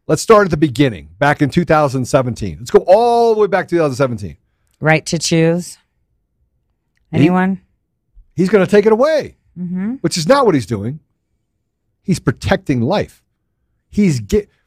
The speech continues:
Speaker 1: at the same time that they're over there trying to peddle and tell minorities that, by the way, we're, they're taking away your rights. A vast majority of the people that are out there now, because guess what? Black people, brown people, they woke up and they're like,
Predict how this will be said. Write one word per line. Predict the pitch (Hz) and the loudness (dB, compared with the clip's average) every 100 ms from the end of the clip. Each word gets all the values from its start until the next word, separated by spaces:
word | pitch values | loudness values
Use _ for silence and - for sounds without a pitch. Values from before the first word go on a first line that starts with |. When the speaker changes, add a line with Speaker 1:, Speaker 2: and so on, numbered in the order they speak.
| _ _ - _ - | _ _ -20 _ -6
Speaker 1:
at | 139 | -2
the | 143 | 0
same | - 233 247 | 2 2 2
time | 208 202 | 2 2
that | 175 143 | 2 0
they're | 180 | 0
over | 175 156 | 0 0
there | 147 139 | 0 0
trying | - 156 127 | -2 -2 -2
to | |
peddle | - - 175 147 | 0 2 2 0
and | 117 | -4
tell | 110 170 151 139 | -2 0 2 0
minorities | 117 123 131 180 156 123 107 | -4 -2 2 2 0 -2 -2
that, | 110 | 0
by | 151 | 0
the | 139 | 2
way, | 139 135 | 2 0
we're, | 170 156 - - | 0 -2 -4 0
they're | 190 | 2
taking | - 185 170 | 2 0 0
away | 156 147 | 2 2
your | 123 117 | 2 0
rights. | 180 160 - - _ _ _ _ | 0 0 -4 -16 _ _ _ _
A | 151 | 0
vast | 131 240 262 277 | 2 2 2 0
majority | 233 160 214 208 | -2 2 2 2
of | 180 | -2
the | |
people | 151 202 175 | -2 -4 -2
that | 160 | 0
are | 143 | 2
out | 175 240 | 2 2
there | 214 156 | 0 0
now, | 131 127 | -2 -2
because | 143 143 180 151 | -2 0 4 4
guess | 196 208 - | 2 -2 0
what? | 175 104 | -2 0
Black | 165 214 | 0 0
people, | - 220 202 | -2 -2 0
brown | 165 208 190 | 2 2 0
people, | 220 196 | -2 0
they | 190 | 0
woke | 190 190 220 | 0 0 0
up | 202 | -2
and | 175 | 0
they're | 160 | 2
like, | 147 117 | 2 0